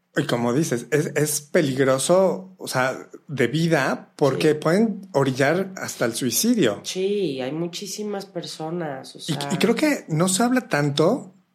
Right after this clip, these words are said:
Speaker 1: digamos, en las noticias, ¿no? No lo
Speaker 2: Ujú.
Speaker 1: dicen.
Speaker 2: No.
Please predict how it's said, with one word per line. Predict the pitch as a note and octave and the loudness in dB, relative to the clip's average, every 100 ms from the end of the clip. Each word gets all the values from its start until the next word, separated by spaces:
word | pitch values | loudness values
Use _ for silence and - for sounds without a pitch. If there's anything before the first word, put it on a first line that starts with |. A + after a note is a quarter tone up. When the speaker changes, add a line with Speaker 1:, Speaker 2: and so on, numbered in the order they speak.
| - | -4
Speaker 1:
digamos, | D3 D3+ D3+ D3 | 0 2 2 0
en | A#2+ | 0
las | A#2 | 0
noticias, | A#2 A2+ C#3+ D3 B2+ G#2+ G#2+ | -2 2 2 2 0 -2 -2
¿no? | A#2+ | -2
No | F#3 | 0
lo | C#3 | 2
Speaker 2:
Ujú. | C3 | 2
Speaker 1:
dicen. | C#3+ E3 C3+ G#2 F#2 - | 2 0 0 -4 -6 -10
Speaker 2:
No. | A3 C4 | -6 -4